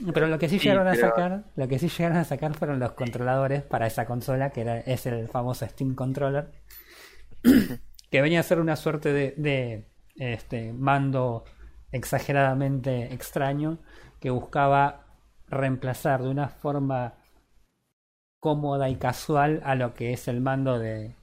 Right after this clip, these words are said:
Speaker 1: a los controles de teclado y, y mouse que naturalmente uno, eh, que predominan para los juegos de Steam, ¿no? Los, los shooters y, y demás.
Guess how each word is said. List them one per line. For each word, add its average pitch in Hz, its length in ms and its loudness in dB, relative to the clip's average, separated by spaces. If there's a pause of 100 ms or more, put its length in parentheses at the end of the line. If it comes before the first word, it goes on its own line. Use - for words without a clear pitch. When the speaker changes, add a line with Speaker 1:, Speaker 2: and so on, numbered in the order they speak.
(500)
Speaker 1:
a 120 80 -6
los 123 140 -2
controles 151 360 0
de 139 80 0
teclado 131 480 2
y, 110 140 -6
y 127 140 -4
mouse 120 380 -2
que - 140 -8
naturalmente 120 640 -4
uno, 120 360 -6 (600)
eh, 110 320 -6
que 139 120 0
predominan 143 640 2
para 120 160 -2
los 117 120 -4
juegos 117 200 -2
de 110 100 -6
Steam, 107 260 -6
¿no? 113 140 -6
Los, 110 160 -10 (380)
los 107 200 -10
shooters 120 580 -4
y, 120 60 -16 (200)
y 120 40 -4
demás. 107 360 -8